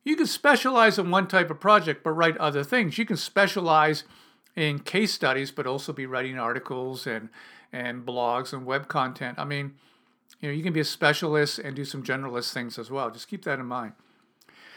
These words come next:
Now, if you want to go this route, there are some questions you need to ask yourself.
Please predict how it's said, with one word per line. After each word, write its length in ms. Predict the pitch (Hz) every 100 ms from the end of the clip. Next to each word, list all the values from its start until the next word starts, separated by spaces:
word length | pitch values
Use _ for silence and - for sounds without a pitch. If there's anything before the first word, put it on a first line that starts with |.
| - - -
Now, 200 | 202 190
if 120 | 190
you 100 | 240
want 120 | 302
to 60 | 240
go 200 | - 262
this 240 | 220 -
route, 280 | 160 143 151 - _ _ _ - _ _ _
there 120 | 170 170
are 60 |
some 180 | 165 190
questions 540 | - 240 - 226 196
you 60 | 170
need 140 | 165
to 60 | 143
ask 220 | 127 -
yourself. 440 | 135 - - -